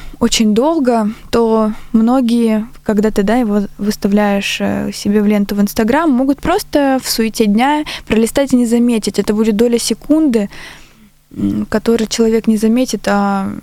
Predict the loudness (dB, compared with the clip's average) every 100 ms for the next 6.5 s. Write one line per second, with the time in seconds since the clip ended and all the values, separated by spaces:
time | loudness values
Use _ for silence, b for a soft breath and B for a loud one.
0 | -10 -6 0 0 0 -4 -2 0 2 0
1 | -2 -4 -4 -4 -2 0 0 -2 -6 -6
2 | 0 0 0 -2 -2 0 2 2 2 2
3 | -2 -2 -2 0 0 0 -2 -4 -2 0
4 | 2 2 2 2 2 0 -2 -2 -2 0
5 | -2 -2 -6 -6 -2 2 2 0 -2 -2
6 | -2 -2 -2 -2